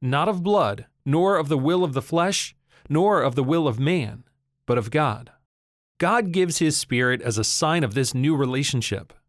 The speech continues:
The Spirit will regenerate new life in you now. Christ buried sin, so you can be raised with him to eternal life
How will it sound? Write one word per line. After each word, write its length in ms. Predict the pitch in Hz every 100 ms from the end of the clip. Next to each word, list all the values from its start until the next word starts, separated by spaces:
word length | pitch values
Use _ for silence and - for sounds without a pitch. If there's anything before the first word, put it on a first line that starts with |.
| _ _ _ -
The 80 |
Spirit 520 | 131 - 233 220 156 123
will 280 | 147 139
regenerate 960 | 117 135 175 135 147 202 208 127 127 -
new 240 | 127 165
life 400 | 180 147 180 196
in 120 | 131 117
you 120 | 120
now. 460 | 143 147 117 - _ _ _ _ _ _ _ _
Christ 560 | - 180 214 - 120 104
buried 460 | 147 175 170 135
sin, 460 | - 131 127 104 113 _ _ -
so 160 | -
you 220 | 123 165
can 160 | - 190
be 140 | 160
raised 500 | 127 135 165 185 147
with 160 | 156 143
him 240 | 143 147
to 160 | 147 131
eternal 480 | 110 - 165 160 123
life 460 | 123 110 90 -